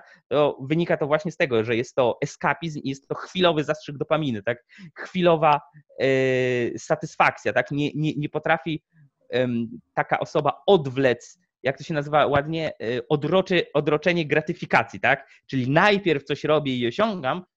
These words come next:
i później czerpię z tego korzyści. Nie, boję się, że nie zrobię czegoś, nie osiągnę i nie umiem, nie nadaję się do tego życia, e,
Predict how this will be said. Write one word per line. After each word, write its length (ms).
i 100
później 540
czerpię 360
z 60
tego 220
korzyści. 640
Nie, 380
boję 400
się, 200
że 300
nie 300
zrobię 380
czegoś, 300
nie 260
osiągnę 480
i 80
nie 140
umiem, 260
nie 160
nadaję 260
się 100
do 60
tego 160
życia, 320
e, 240